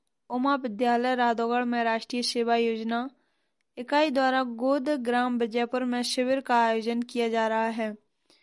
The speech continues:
जिसके चौथे दिन छात्र छात्राओं ने गोद ग्राम विजयपुर में शासकीय हाई स्कूल विजयपुर के खेल परिसर की साफ सफाई की और स्वच्छता संदेश दिया।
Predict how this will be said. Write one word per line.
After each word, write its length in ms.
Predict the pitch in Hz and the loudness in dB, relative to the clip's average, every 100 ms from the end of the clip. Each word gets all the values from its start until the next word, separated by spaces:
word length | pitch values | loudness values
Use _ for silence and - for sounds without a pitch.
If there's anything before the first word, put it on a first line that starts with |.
| _ _ - | _ _ -8
जिसके 380 | 262 277 - 320 | -6 -4 -4 -2
चौथे 380 | 311 269 294 269 | 0 0 0 0
दिन 300 | 285 294 294 | 2 0 0
छात्र 320 | 247 240 247 | -2 -2 -4
छात्राओं 480 | 254 233 233 240 240 | -2 -2 0 0 0
ने 180 | 247 | -2
गोद 300 | 240 226 247 | -2 0 0
ग्राम 340 | 220 240 247 240 | 0 2 2 0
विजयपुर 400 | 233 233 233 247 | 0 0 0 -2
में 180 | 240 240 | -2 -2
शासकीय 540 | - 233 233 - 277 | 0 -2 -2 -2 0
हाई 380 | 262 254 240 254 | 0 2 0 0
स्कूल 280 | - 277 254 | -4 -6 -4
विजयपुर 480 | 240 240 233 247 | 0 0 0 0
के 180 | 202 254 | 0 -2
खेल 280 | 247 254 247 | -4 -6 -4
परिसर 460 | 254 254 240 247 240 | -2 -2 0 -2 -2
की 300 | 247 262 285 _ _ _ _ _ _ _ _ _ _ _ _ _ _ _ _ _ _ _ | -2 -4 -6 _ _ _ _ _ _ _ _ _ _ _ _ _ _ _ _ _ _ _
साफ 280 | - 240 240 | 0 2 2
सफाई 560 | 262 262 277 294 294 _ _ | -4 2 2 2 -2 _ _
की 180 | - 269 | -4 -4
और 280 | 269 240 240 | 0 2 2
स्वच्छता 680 | 233 269 254 - 269 269 277 | 2 -4 -4 -6 -2 0 0
संदेश 520 | - 247 240 247 240 | -2 -4 -2 -4 -4
दिया। 320 | 254 240 208 | -4 -4 -4